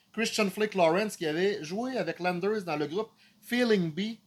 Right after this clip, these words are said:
Au début, il a hésité, mais il a finalement été d'accord pour rejoindre le groupe plus tard.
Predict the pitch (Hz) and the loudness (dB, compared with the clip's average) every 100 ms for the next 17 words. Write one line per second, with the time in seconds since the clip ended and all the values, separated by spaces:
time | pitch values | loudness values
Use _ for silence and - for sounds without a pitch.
0 | _ _ _ - 170 190 233 220 311 269 | _ _ _ -2 2 2 2 2 2 4
1 | 202 185 165 160 254 226 180 180 190 214 | 6 6 4 -2 -2 2 2 2 0 -2
2 | 214 247 226 220 214 190 220 233 196 165 | 0 -2 0 0 2 2 2 2 2 -2
3 | 156 185 170 143 165 190 143 151 180 214 | 0 0 0 0 -2 -4 -8 -2 0 0
4 | 208 | -2